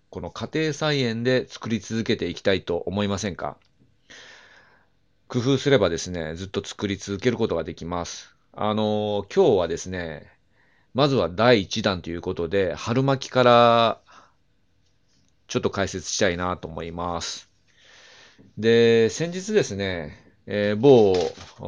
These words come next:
スーパーマーケットでですね、春巻き用の大根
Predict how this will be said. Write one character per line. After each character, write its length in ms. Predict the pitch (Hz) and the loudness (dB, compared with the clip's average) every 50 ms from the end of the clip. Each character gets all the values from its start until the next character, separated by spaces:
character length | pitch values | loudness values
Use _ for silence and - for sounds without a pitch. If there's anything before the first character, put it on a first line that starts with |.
| 95 98 92 | -4 -4 -4
ス 140 | - 110 104 | -4 -6 -4
ー 60 | 98 | 0
パ 120 | 107 104 | 0 0
ー 40 | 104 | 0
マ 120 | 107 107 | 0 -2
ー 20 | 98 | -4
ケ 120 | - 87 | -4 -6
ッ 20 | 82 | -6
ト 120 | - 82 | -6 -6
で 140 | 80 82 82 | -6 -6 -8
で 100 | 76 73 | -8 -8
す 140 | - - 85 | -10 -12 -14
ね、 240 | 80 76 69 - - _ _ _ _ _ _ _ _ _ _ _ - - - - _ _ _ _ - _ | -12 -12 -14 -14 -16 _ _ _ _ _ _ _ _ _ _ _ -20 -20 -20 -20 _ _ _ _ -20 _
春 240 | - 110 113 113 | -4 -2 0 0
巻 180 | 117 117 110 - | 2 0 0 0
き 60 | 110 110 | 2 2
用 120 | 107 104 | 2 4
の 180 | 104 101 101 95 | 2 2 0 2
大 220 | 101 98 98 98 | 2 2 2 0
根 140 | - 98 98 | -2 -6 -6